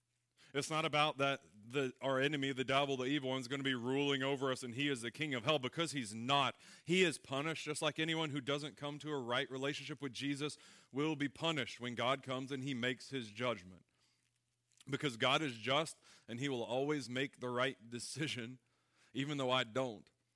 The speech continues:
And God will always make the right decision, and he will always do what is fair and what is just and what is loving, even if how I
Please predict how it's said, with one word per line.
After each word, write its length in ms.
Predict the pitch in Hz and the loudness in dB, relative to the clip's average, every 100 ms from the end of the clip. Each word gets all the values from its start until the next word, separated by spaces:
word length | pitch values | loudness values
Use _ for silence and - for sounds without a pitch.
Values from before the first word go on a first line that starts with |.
| _ _ _ _ - - | _ _ _ _ -20 -6
And 120 | 143 | 2
God 260 | 139 147 156 | 4 6 6
will 120 | 147 | 4
always 460 | 139 151 165 156 135 | 4 4 4 0 2
make 220 | 147 - | 0 0
the 80 | 139 | 0
right 240 | 135 143 | 2 2
decision, 480 | 139 - 147 139 131 | -2 -4 -4 -2 -6
and 80 | 123 | -4
he 100 | 156 | -2
will 140 | 156 | 0
always 440 | 120 143 160 147 | 2 2 2 -2
do 280 | - 151 156 - - - | -2 0 0 -4 -20 -4
what 320 | 123 151 147 _ _ - | 2 2 2 _ _ -6
is 180 | 131 - | -6 -6
fair 540 | - 151 156 160 151 - - | -4 2 4 4 2 -4 -8
and 120 | 139 | -2
what 160 | 143 156 | 0 0
is 200 | 135 113 | -2 -6
just 540 | 104 147 156 - - | 0 2 2 0 -4
and 120 | 143 | -4
what 160 | 147 156 | 0 0
is 160 | 143 120 | 0 -4
loving, 600 | 123 147 156 143 135 127 _ _ _ _ _ _ _ - - | 2 2 4 0 -4 -12 _ _ _ _ _ _ _ -16 -2
even 320 | 160 156 156 | 0 2 2
if 180 | 147 - _ _ _ | 0 -2 _ _ _
how 320 | - 139 135 - | -6 0 0 0
I 580 | 120 135 147 127 127 | 0 2 2 2 0